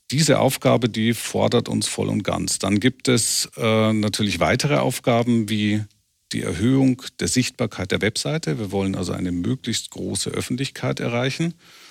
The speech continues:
Äh, eigentlich alle, die sich für deutsche Sprache interessieren, sollen auf unserer Website,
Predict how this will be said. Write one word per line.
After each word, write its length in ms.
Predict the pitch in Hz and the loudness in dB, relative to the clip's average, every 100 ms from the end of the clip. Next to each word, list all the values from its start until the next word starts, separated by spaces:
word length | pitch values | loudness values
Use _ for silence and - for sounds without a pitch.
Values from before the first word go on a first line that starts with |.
| - - - | -20 -20 -10
Äh, 80 | |
eigentlich 580 | 101 - 101 107 101 98 - _ | -10 -2 0 2 0 -2 -6 _
alle, 440 | - 98 123 135 113 | -4 2 6 6 4
die 160 | 113 | 0
sich 220 | 104 107 - | -2 -2 -4
für 140 | 110 | -4
deutsche 280 | 98 98 - | -2 -2 -2
Sprache 280 | - 90 104 | -4 -4 -4
interessieren, 640 | 95 98 - 123 131 117 | -4 -4 -2 0 2 2
sollen 440 | 98 95 107 107 | 2 4 4 2
auf 220 | - 101 123 | 0 -4 -4
unserer 340 | 110 101 92 | -4 -4 -2
Website, 540 | 95 - - 98 - | -4 -2 0 0 -2